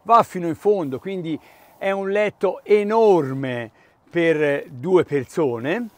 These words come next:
e poi non sormonta la zona giorno, per cui essere in quattro vuol dire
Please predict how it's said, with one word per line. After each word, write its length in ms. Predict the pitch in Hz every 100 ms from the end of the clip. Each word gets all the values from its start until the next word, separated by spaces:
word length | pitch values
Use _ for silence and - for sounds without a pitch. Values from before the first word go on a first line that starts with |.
| _ _ _ _ _ _ _ _ _
e 140 | - 269
poi 540 | 214 185 190 240 208 -
non 320 | 185 220 214
sormonta 640 | 147 262 254 170 131 131 143
la 140 | 135
zona 240 | 123 139 131
giorno, 360 | 123 110 120
per 200 | 160 202
cui 380 | - 202 139 107 - _ _ _
essere 400 | 220 196 190 180
in 100 | 185
quattro 580 | 165 151 131 - 220
vuol 240 | 226 196 196
dire 460 | 139 135 135 139